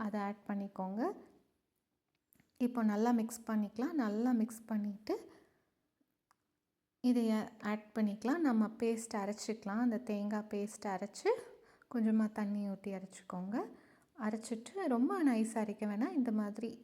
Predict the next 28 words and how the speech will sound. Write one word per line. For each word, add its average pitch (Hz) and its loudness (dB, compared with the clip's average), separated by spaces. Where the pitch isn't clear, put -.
ஸ்டேஜுக்கு 208 -6
அரைச்சுக்கோங்க. 202 -8
லைட்டா 214 -4
திரி 208 -8
திரியா 202 -8
இருந்தா 214 -6
போதும். 196 -6
ரொம்ப 247 4
நைஸா 208 0
அரைக்கணுங்கிறது 196 -8
இல்ல. 208 -4
இந்த 247 2
மாதிரி 240 2
அரைச்சிட்டு 214 -4
அதில் 240 0
ஆட் 208 -2
பண்ணிக்கோங்க. 208 -2
அப்படி 220 -6
ஆட் - -6
பண்ணோனே 226 2
அந்த 196 -4
வாசனை 226 0
வீடு 220 0
ஃபுல்லா 220 0
வாசமா 208 -2
இருக்கும். 196 -2
சாப்பிடணும்னு 208 4
தோணும். 214 2